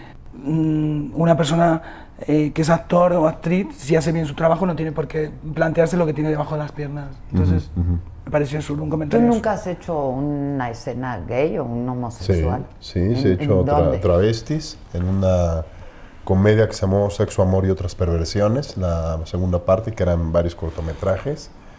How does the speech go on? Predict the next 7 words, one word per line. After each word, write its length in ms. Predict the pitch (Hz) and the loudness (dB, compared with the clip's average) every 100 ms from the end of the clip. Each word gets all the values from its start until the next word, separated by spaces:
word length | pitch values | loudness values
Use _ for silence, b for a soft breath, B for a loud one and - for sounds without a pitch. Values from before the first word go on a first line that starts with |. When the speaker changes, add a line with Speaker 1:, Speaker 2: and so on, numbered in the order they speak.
| B B B B - - | B B B B -12 -2
Speaker 2:
E 100 | 95 | 0
hice 240 | 101 - 110 | 0 2 2
una 380 | 110 110 104 - | 4 4 2 2
película 600 | 95 98 92 104 98 - | 2 0 0 0 0 0
que 100 | 90 | -6
se 220 | - 87 | -2 0
llama 640 | 92 92 95 95 92 | 2 2 4 4 4